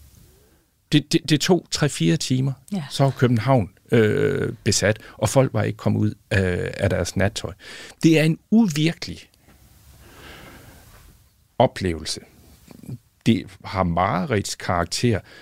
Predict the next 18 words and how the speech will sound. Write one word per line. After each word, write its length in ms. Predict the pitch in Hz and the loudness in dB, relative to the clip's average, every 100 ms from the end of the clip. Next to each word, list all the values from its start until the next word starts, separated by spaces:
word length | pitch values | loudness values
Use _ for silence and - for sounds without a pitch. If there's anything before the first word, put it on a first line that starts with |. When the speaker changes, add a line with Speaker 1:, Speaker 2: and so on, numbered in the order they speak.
| - | -4
Speaker 1:
men 160 | 151 | -2
man 200 | 156 160 | 0 -2
skal 300 | 151 - 180 | -2 0 0
jo 160 | - 139 | 0 -2
videre, 300 | 131 151 180 - - - | 0 0 0 -2 -10 -4
og 100 | 139 | 0
selvfølgelig 460 | 135 - 156 170 - | 0 2 2 2 2
er 100 | 135 | 2
der 100 | 123 | 2
en 240 | 120 113 | 0 0
betydelig 480 | 110 - 151 135 104 | -2 -4 -2 -2 -4
grad 340 | - 104 90 - | -2 0 0 -4
af 280 | - 90 78 - _ _ | -4 -4 -6 -14 _ _
nysgerrighed, 840 | 95 127 - 131 123 123 120 131 - _ _ _ - - - - _ - | 2 2 2 0 2 2 2 0 -2 _ _ _ -20 -20 -20 -20 _ -2
øh, 460 | 120 113 107 101 101 | 4 6 6 4 2
og 140 | - 120 | 2 2
man 200 | 117 117 | 2 -2
har 280 | - 123 | -2 -2